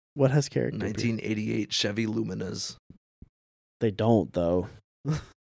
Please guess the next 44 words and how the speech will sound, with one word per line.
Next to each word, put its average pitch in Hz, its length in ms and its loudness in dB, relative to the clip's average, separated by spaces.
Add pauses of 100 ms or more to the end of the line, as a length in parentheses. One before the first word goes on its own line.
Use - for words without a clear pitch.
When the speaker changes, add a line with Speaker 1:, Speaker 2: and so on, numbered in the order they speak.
(360)
Speaker 1:
They 175 140 2
Speaker 2:
I 185 40 6
Speaker 1:
are 170 60 6
Speaker 2:
mean, 165 140 4
Speaker 1:
void 151 640 8
of 165 220 0
character. 156 840 2 (160)
Speaker 2:
I 123 120 0
would 117 160 -4
disagree. 107 680 -8 (140)
Speaker 1:
Ugh. 127 180 4
Speaker 2:
When, 123 140 2 (340)
when 131 160 0
they 131 80 4
leave 135 220 2
you 135 100 -2
stranded 120 500 -4 (400)
on 113 140 -2
the 113 80 -2
side 110 240 -2
of 107 120 -10
the 113 60 -6
road. 107 380 -8 (560)
Speaker 1:
See, 147 160 2
this 185 220 4
is 254 100 6
the 156 80 8
Jeremy 131 380 6
Clarkson 117 480 4
argument 95 440 -2
where 104 100 -6
he's 127 200 -4
like, 113 220 -2
"Just 147 300 2
because 143 340 0
a 123 40 0
car 127 300 2
is 110 180 2
bad, 107 720 -4
that 123 280 2
makes 117 240 -2
it 113 60 -2
have 104 180 -4
character." 110 480 -4